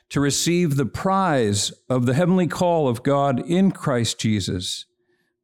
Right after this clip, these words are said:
The goal of the Christian life, therefore, if we follow Paul's example, is to know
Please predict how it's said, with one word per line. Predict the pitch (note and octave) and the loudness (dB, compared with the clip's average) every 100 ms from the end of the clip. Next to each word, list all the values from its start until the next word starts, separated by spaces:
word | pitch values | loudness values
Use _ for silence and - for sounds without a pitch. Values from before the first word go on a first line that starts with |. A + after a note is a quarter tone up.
| - | -4
The | C#3 | -2
goal | B2 G3+ A#3+ B3 | 2 2 2 2
of | E3 C#3 | 0 -2
the | |
Christian | C#3 F#3 F3+ - C#3+ | -2 -2 -2 -2 0
life, | C#3+ F#3+ F#3 D#3+ - | 0 0 0 -2 -2
therefore, | C#3 F#3 F3 - B2 C3 | 0 -2 -2 -2 0 0
if | - D#3+ - | 0 -2 0
we | D#3 | -2
follow | - D3+ D#3+ D3+ | 0 -2 0 -2
Paul's | C3 - D#3 E3+ C#3+ | -4 -2 0 0 0
example, | B2 A#2+ D3 E3 A#2+ A2+ A#2 - - - | -2 -2 -2 -2 -2 -2 -4 -10 -20 -4
is | D3+ D3 - | 0 0 -2
to | D#3 | 0
know | C#3 C#3+ E3+ G#3+ C3 A2 C3+ | 2 2 4 4 2 2 0